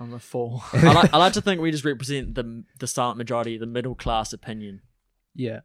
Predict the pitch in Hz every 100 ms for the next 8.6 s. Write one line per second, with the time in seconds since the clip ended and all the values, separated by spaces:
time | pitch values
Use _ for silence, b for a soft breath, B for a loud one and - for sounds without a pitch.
0 | - 120 131 113 104 110 101 117 104 110
1 | 101 101 95 95 - - 107 104 101 104
2 | 113 113 - 113 _ _ 110 101 113 -
3 | - 98 107 107 98 98 98 98 101 95
4 | 101 - _ _ _ _ 120 113 107 101
5 | 101 110 117 113 107 107 113 110 107 107
6 | 107 107 104 101 120 123 143 135 127 143
7 | 117 120 123 117 - - 117 117 117 113
8 | 117 _ - 117 117